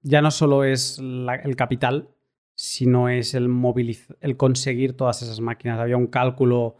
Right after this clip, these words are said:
también y que no tenía en cuenta el valor, sino que tenía en cuenta la cantidad de máquinas necesarias, ¿no? Para llegar a, a esas cifras, y echabas números y decías: "Buf, es que no".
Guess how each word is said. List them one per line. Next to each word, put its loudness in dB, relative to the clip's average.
también 0
y -18
que 2
no 6
tenía 4
en 2
cuenta 0
el -2
valor, 2
sino 2
que 0
tenía -4
en -2
cuenta 0
la -2
cantidad 2
de 4
máquinas 2
necesarias, -2
¿no? -2
Para 0
llegar -4
a, -4
a -4
esas -4
cifras, -2
y -2
echabas 0
números 0
y -4
decías: -8
"Buf, -2
es -16
que -4
no". 0